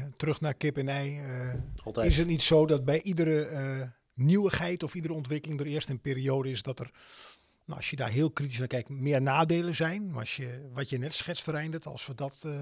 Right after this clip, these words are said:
Speaker 1: gaan realiseren met z'n allen, ja, dan wegen de,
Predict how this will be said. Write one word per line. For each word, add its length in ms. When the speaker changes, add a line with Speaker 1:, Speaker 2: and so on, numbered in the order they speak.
Speaker 1:
gaan 260
realiseren 600
met 120
z'n 120
allen, 280
ja, 200
dan 340
wegen 440
de, 220